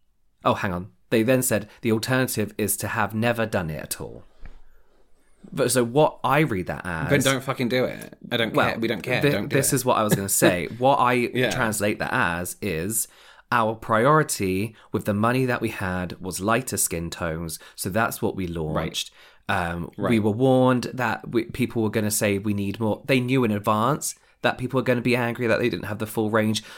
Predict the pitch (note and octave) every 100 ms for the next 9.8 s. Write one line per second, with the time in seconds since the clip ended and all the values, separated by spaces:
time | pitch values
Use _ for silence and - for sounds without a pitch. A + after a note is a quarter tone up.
0 | - B2 - A#2+ G#2+ F#2+ E2+ E2 C#2+ A1
1 | G1+ G#1+ - _ _ _ _ _ _ _
2 | _ - A#2 G#2+ A#2+ - B2 G#2+ G#2+ A#2
3 | G#2+ G2+ F2+ - - G2+ F#2+ G2+ F2+ F#2
4 | F2 E2+ E2 D2+ E2+ D#2 - D#2 C#2+ B1+
5 | G#1+ G2 G2+ G2+ A2 G2+ F#2+ F2+ G2 E2+
6 | - C3 - G2 C3+ A#2+ - D#3+ D3+ F3
7 | D3 - A#2+ D#3+ A2+ - C3+ B2 C#3 B2+
8 | - D3+ D3 - - F2 - C#3+ D#3+ D#2
9 | - D3+ - D3 C#3 C3+ B2